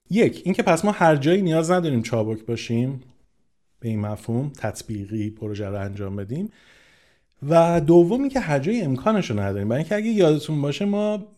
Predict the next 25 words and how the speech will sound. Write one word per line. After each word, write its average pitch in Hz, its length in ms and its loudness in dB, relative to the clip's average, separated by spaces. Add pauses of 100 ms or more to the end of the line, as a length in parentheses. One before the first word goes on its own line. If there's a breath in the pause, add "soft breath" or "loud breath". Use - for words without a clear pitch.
وقتی 143 500 -2
می‌تونیم 143 480 0
تطبیقی 107 580 -4
پیش 104 300 -8
بریم 110 440 -2
که 120 180 -4
بتونیم 160 440 -2
پروژه 135 480 0
رو 175 100 0
مرحله 120 440 0
به 113 100 -2
مرحله 113 480 -2
ببریم 104 380 -2
جلو، 101 280 -2
تو 135 140 -8
هر 170 240 -2
مرحله 139 540 -2
یه 202 120 -6
چیزی 196 440 -6
داشته 139 360 -4
باشیم 139 320 -4
که 123 100 -6
بدیم 156 380 0
کاربر 135 500 -2
نهایی 110 800 -4